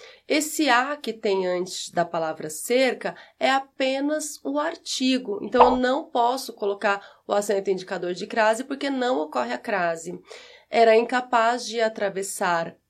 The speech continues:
a cerca de silêncio que se erguia entre eles.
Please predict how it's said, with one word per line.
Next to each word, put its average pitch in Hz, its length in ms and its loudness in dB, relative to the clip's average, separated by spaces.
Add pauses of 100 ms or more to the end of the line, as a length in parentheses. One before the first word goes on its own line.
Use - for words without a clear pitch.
a 269 360 0 (160)
cerca 233 840 0
de 214 160 -8
silêncio 214 640 -2
que - 80 -14
se - 160 -4
erguia 185 500 -4 (320)
entre 180 440 0
eles. 160 440 -4